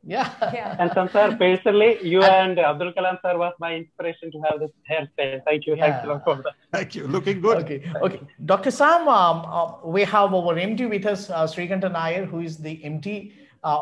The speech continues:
Speaker 1: of the, uh, of Inside Media City, the, mm, media team, uh,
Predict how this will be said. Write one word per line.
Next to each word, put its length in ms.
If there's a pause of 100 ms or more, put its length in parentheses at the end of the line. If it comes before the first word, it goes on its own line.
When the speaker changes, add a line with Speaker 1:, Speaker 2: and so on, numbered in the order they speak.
Speaker 1:
of 140
the, 140
uh, 260
of 100
Inside 460
Media 280
City, 340
the, 280 (260)
mm, 240
media 520
team, 420 (420)
uh, 120